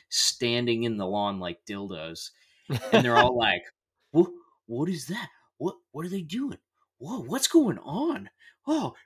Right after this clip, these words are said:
Speaker 1: come check this out. These people are doing something." And then all of a sudden he goes, "Now!" And then they all start hopping over handrails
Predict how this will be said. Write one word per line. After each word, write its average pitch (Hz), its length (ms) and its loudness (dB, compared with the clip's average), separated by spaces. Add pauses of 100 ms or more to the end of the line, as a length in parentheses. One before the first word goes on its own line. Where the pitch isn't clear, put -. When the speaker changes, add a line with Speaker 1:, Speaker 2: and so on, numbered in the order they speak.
Speaker 1:
come 339 160 8
check 302 200 -2
this 254 200 0
out. 277 300 2
These 151 160 -2
people 254 320 0
are 151 60 6
doing 262 340 2
something." 98 560 -4 (200)
And 139 160 -4
then 143 140 2
all 131 120 2
of 127 60 0
a - 40 -2
sudden 127 180 -4
he 117 80 -4
goes, 95 260 -8 (380)
"Now!" 233 560 4 (380)
And 135 200 -2
then 135 140 -4
they 127 140 -2
all 131 260 -2
start 123 500 0 (400)
hopping 120 440 4
over 107 240 2
handrails 101 640 0